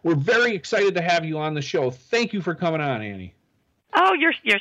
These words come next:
Speaker 2: so welcome. I'm glad to be here.
Speaker 1: So, I was, I, I, I, assuming these notes are right, I was told that you have contributed a lot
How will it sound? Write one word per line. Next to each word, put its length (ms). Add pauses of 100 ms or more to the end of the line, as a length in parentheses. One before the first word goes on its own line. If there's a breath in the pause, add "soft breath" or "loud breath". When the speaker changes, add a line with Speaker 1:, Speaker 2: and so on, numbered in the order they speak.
Speaker 2:
so 140
welcome. 400
I'm 140
glad 300
to 100
be 240
here. 260 (960 soft breath)
Speaker 1:
So, 440 (1000)
I 200
was, 380
I, 380
I, 260
I, 100
assuming 520
these 200
notes 300
are 140
right, 420 (440 soft breath)
I 160
was 340
told 600 (320 soft breath)
that 400
you 600
have 280
contributed 720
a 80
lot 760